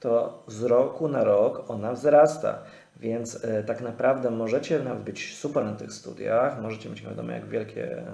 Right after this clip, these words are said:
oceny i tak dalej, udzielać się w wielu miejscach. Natomiast po prostu, jeżeli nie będziecie mieli zwykłego szczęścia po tych studiach, no to możecie, no, nie znaleźć roboty w tym zawodzie. To nie jest tak, że wszyscy na was czekają z otwartymi rękami po tych studiach. No to jest niestety prawo rynku.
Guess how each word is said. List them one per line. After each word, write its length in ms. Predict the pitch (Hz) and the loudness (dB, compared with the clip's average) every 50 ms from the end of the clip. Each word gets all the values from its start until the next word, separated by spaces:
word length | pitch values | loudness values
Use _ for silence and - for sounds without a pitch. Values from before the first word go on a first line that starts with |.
| - - - | -12 -12 -14
oceny 360 | - - - 110 107 104 107 | -12 -10 -10 -8 -6 -8 -8
i 40 | 110 | -8
tak 200 | 107 110 110 - | -8 -10 -10 -8
dalej, 300 | 104 104 107 110 110 113 | -6 -6 -4 -4 -4 -4
udzielać 400 | 110 101 104 104 104 104 - - | -4 -6 -4 -4 -4 -4 -6 -10
się 300 | - - - 107 110 107 110 - - - - - _ _ | -12 -6 -4 -4 -4 -4 -6 -12 -16 -18 -20 -20 _ _
w 20 | |
wielu 220 | - 107 98 101 101 | -10 -8 -8 -6 -8
miejscach. 640 | 98 95 104 - - - 110 113 123 160 196 - - - - - - _ _ _ - | -8 -10 -10 -10 -6 -2 2 4 4 4 2 0 -6 -14 -18 -20 -20 _ _ _ -10
Natomiast 680 | 165 156 180 214 208 - 170 147 147 151 170 165 - | -4 -2 -2 -2 0 0 -2 0 0 -2 -2 -2 -2
po 100 | - 127 | -4 -4
prostu, 300 | - - 131 135 - - | -2 -4 -6 -6 -4 -4
jeżeli 360 | 120 117 110 123 123 117 117 | -4 -2 0 0 -2 -2 -2
nie 100 | 107 101 | -4 -6
będziecie 380 | 104 104 107 110 107 117 - 120 | -6 -6 -8 -8 -10 -12 -12 -10
mieli 140 | 117 107 107 | -10 -10 -12
zwykłego 380 | 107 107 107 113 - 110 107 | -12 -10 -8 -8 -8 -6 -8
szczęścia 760 | 104 - - 120 113 110 104 104 - - - - 67 76 175 202 202 - | -10 -6 -4 -4 -2 -2 -4 -8 -10 -10 -8 -6 -4 -4 -4 -4 -6 -10
po 60 | - | -14
tych 180 | - - - | -14 -14 -16
studiach, 380 | - - - - 156 156 156 - | -16 -16 -6 -4 -4 -4 -4 -6
no 100 | 139 - | -10 -10
to 420 | 143 147 147 147 147 143 - - - - - 139 | -6 -4 -4 -4 -4 -6 -8 -10 -12 -12 -12 -10
możecie, 480 | 139 139 131 110 104 104 - 127 127 127 131 131 135 135 | -6 -6 -6 -6 -6 -8 -6 -6 -6 -4 -4 -6 -6 -8
no, 60 | 131 | -6
nie 100 | 127 127 | -8 -6
znaleźć 300 | 117 110 110 117 113 - | -6 -6 -6 -8 -8 -10
roboty 360 | - - 117 104 107 - - | -6 -6 -4 -4 -4 -4 -6
w 60 | - - | -10 -10
tym 160 | 113 113 110 | -10 -8 -6
zawodzie. 460 | 113 117 113 123 113 101 101 - - - - - - - - - _ | -6 0 2 2 2 2 0 -4 -8 -10 -12 -18 -20 -20 -20 -20 _
To 100 | _ - | _ -6
nie 100 | 123 143 | -2 -2
jest 220 | 151 151 110 - - | -2 -2 -2 0 6
tak, 260 | 117 117 123 117 113 | 8 8 8 8 6
że 420 | 101 110 110 110 110 110 101 - - | 2 2 2 4 4 2 2 0 -2
wszyscy 320 | - - - - - - 113 | -10 -14 -14 -14 -12 -10 -6
na 80 | 110 | -6
was 180 | 110 110 107 - | -6 -6 -6 -8
czekają 260 | - 110 - 113 110 | -8 -6 -6 -6 -6
z 60 | - | -8
otwartymi 380 | - - 104 - - - 98 101 | -8 -10 -10 -8 -8 -10 -8 -8
rękami 340 | 101 98 104 101 98 98 - | -8 -8 -10 -10 -12 -12 -12
po 120 | - - | -14 -16
tych 160 | - - - | -16 -16 -20
studiach. 400 | - - - - - - - - | -18 -20 -16 -14 -14 -16 -14 -12
No 120 | 113 117 - | -12 -8 -2
to 140 | - 113 | 0 2
jest 220 | 113 120 117 - - | 2 2 0 0 -8
niestety 300 | 107 - 110 110 - - | -12 -12 -12 -12 -12 -8
prawo 280 | - 107 107 101 104 | -8 -8 -6 -6 -6
rynku. 300 | 107 104 - - - - | -8 -8 -10 -12 -14 -16